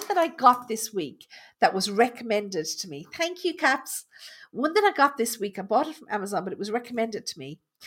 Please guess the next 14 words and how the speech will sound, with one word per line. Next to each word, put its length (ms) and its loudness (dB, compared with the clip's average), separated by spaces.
I 40 -6
can't 320 -2
show 240 0
it 80 0
to 80 -8
you, 80 0
obviously, 300 0
on 140 -6
here, 180 -2
but 160 -6
it's 100 -14
called 500 -2
The 200 -2
Having, 640 2